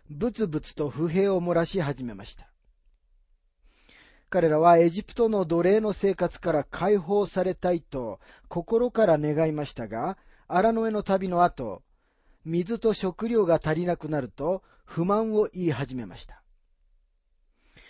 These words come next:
エジプトの肉鍋を思い出し、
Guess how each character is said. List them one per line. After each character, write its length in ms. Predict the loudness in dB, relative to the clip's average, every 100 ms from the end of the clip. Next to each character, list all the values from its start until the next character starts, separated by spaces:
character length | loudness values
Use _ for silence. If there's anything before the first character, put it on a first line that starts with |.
| -12 -2
エ 120 | 0
ジ 120 | 0
プ 120 | -4
ト 100 | -4
の 140 | -2 0
肉 320 | -2 -2 0
鍋 260 | 2 4
を 80 | 4
思 180 | 2 0
い 40 | 0
出 140 | -2
し、 400 | -4 -8 -8 -10